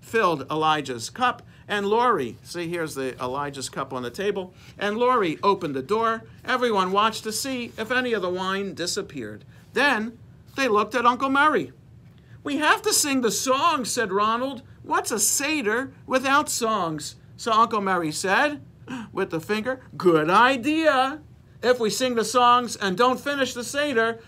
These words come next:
everyone shouted, "It won't be enough."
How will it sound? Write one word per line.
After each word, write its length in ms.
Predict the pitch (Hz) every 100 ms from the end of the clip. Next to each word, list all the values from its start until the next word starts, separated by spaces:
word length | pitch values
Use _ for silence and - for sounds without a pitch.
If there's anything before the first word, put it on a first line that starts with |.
| -
everyone 360 | - 220 254 240
shouted, 480 | 208 269 269 269 285
"It 160 | 294 294
won't 440 | 302 359 392 -
be 160 | 294 233
enough." 640 | 190 175 147 110 - -